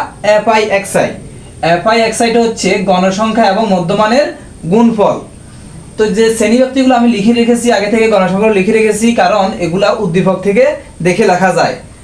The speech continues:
তো এখন বুঝার ব্যাপার হচ্ছে মধ্যমানটা। মধ্যমান কিভাবে বাইর করতে হবে? মধ্যমানগুলো বাইর করতে হয়, দুইটি সংখ্যা যোগ করব। এই যে সর্বনিম্ন আর সর্বোচ্চ দুইটা সংখ্যা আছে, এই দুইটা সংখ্যা যোগ করব এবং এই দুইটা সংখ্যার দুই দ্বারা ভাগ করব। তো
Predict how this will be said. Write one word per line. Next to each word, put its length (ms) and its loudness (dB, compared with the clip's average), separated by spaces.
তো 40 -4
এখন 240 2
বুঝার 240 2
ব্যাপার 320 2
হচ্ছে 220 0
মধ্যমানটা। 500 0
মধ্যমান 400 0
কিভাবে 280 4
বাইর 160 2
করতে 220 -4
হবে? 180 -6
মধ্যমানগুলো 560 0
বাইর 180 2
করতে 220 -2
হয়, 180 2
দুইটি 260 2
সংখ্যা 280 0
যোগ 100 0
করব। 180 2
এই 100 0
যে 60 2
সর্বনিম্ন 520 2
আর 120 0
সর্বোচ্চ 380 2
দুইটা 160 2
সংখ্যা 320 2
আছে, 200 -2
এই 80 2
দুইটা 200 0
সংখ্যা 280 0
যোগ 180 0
করব 140 4
এবং 200 0
এই 80 0
দুইটা 200 2
সংখ্যার 300 0
দুই 140 2
দ্বারা 180 2
ভাগ 180 0
করব। 160 0
তো 40 -10